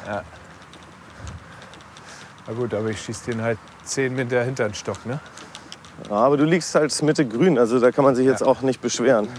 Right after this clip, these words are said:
Speaker 1: So, und wir wollen mal, weiß Gott, äh, nicht mal den Blick fürs Machbare verlieren oder Maßstäbe ansetzen hier, die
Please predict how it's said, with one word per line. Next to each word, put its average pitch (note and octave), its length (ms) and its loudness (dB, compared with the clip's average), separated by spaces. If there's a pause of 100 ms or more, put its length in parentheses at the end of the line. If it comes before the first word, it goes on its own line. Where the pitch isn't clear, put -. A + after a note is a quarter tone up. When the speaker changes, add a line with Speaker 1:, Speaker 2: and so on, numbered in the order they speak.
Speaker 1:
So, A#2 220 0
und A2 220 -6
wir A#2 140 -2
wollen B2 220 0
mal, A#2+ 200 0
weiß A#2 280 -2
Gott, B2 240 -2 (640)
äh, A2+ 240 -2 (920)
nicht A#2 180 -6
mal C3 160 2
den B2 140 -2
Blick B2+ 220 -2
fürs - 200 -6
Machbare C3 500 0
verlieren C3 480 -2 (160)
oder B2 240 0 (460)
Maßstäbe C#3+ 560 4
ansetzen D3+ 500 2
hier, C#3+ 200 2
die C#3+ 280 0